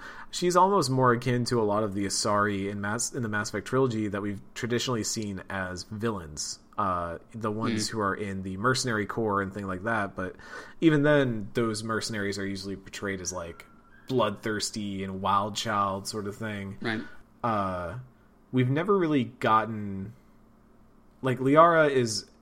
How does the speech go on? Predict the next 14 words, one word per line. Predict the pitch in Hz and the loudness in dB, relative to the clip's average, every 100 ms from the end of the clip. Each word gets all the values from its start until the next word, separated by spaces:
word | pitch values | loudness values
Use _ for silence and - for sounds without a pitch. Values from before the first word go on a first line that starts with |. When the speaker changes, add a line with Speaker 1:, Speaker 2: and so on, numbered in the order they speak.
| - | -8
Speaker 1:
a | |
very | 113 104 110 107 101 98 - | -6 -2 0 2 0 -4 -6
filled | - - 117 110 | -18 -4 -2 0
out, | 107 104 101 98 - _ | 0 0 0 -4 -10 _
uh, | 110 95 92 90 | -2 0 0 -4
interesting | - 110 113 104 - 104 98 98 - - - _ - | -8 -8 -4 -4 -4 -6 -6 -8 -10 -18 -20 _ -16
character | - 107 95 95 | -4 -2 -2 -4
with | 85 - | -6 -8
depth. | 87 - - - | -10 -10 -14 -8
Like, | 107 98 | -8 -6
you | 110 | -6
have | 113 110 104 | -2 -2 -2
so | - 123 | -2 -2
much | 113 110 - | 0 -2 -4